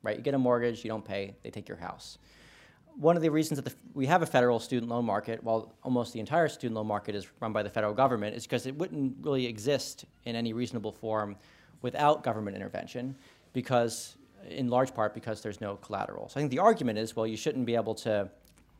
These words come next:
uh, keep a, a credential that has value to you,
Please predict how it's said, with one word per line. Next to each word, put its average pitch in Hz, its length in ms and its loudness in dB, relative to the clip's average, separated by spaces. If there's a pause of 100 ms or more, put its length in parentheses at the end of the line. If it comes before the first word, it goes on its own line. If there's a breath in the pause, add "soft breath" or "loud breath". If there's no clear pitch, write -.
(500)
uh, 98 340 0 (1700 soft breath)
keep 165 340 -2
a, 117 360 4
a 123 60 -2
credential 135 500 4
that 107 120 2
has 104 140 -4
value 127 340 4
to - 220 -12
you, 107 280 -6